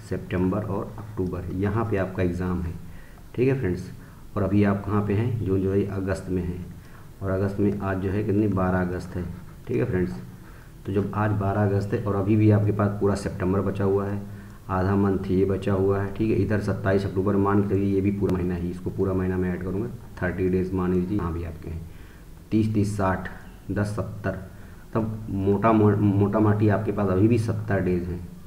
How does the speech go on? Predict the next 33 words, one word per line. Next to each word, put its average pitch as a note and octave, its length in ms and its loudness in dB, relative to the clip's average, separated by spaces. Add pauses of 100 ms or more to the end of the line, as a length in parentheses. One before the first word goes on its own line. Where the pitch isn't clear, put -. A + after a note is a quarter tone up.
(160)
seventy F#2+ 340 0
days F2+ 180 2
हैं। G2+ 100 -2
सब - 260 -4
seventy G2+ 300 2
days G#2 220 4
बहुत F2 240 -4
होता G#2 200 -4
है G#2 140 -2
फ्रेंड्स, A#2 200 -4 (560)
कोई G2+ 140 2
कम G2 180 2
नहीं। G2 240 6
अगर F#2+ 120 4
आपने F#2 220 2
अभी F#2 200 2
current F#2 280 0
अफेयर F#2 220 0
को G2 160 -4
नहीं G2 280 2
पढ़ा G2 260 0
है G2+ 140 -4 (160)
तो G2 80 -2
आप F#2 160 -2
बहुत F#2+ 240 0
आसानी F#2 280 0
से G2 120 -2
अभी F#2 140 0
पूरा F#2 260 0
cover F2+ 240 -4
कर - 160 -6
सकते - 300 -8
हैं। A#2 180 -2